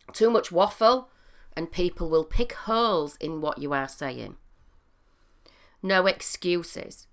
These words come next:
You don't really need to give an explanation. And often when there are excuses, you give people space to try and persuade you otherwise. So I say that no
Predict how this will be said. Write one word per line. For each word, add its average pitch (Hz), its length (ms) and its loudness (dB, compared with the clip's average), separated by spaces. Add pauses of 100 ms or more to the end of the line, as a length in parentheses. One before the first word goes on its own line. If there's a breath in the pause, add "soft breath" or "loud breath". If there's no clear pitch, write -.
(480)
You 170 120 -12
don't 196 280 0
really 180 440 6
need 165 440 0
to - 200 -8
give 165 180 -4
an 156 80 -4
explanation. 143 920 -6 (840 soft breath)
And 165 160 -8 (120)
often 190 480 -2
when 160 140 -2
there 151 200 -2
are 113 220 -6
excuses, 185 1040 -4 (280 soft breath)
you 165 220 -10
give 165 260 -4
people 214 340 -8
space 147 520 -6
to - 140 -16
try 139 460 -4
and 143 140 -10
persuade 135 580 -8
you 131 220 -6
otherwise. 123 680 -14 (2250 soft breath)
So - 180 -4
I 165 80 4
say 170 280 2
that 165 200 -2
no 156 580 2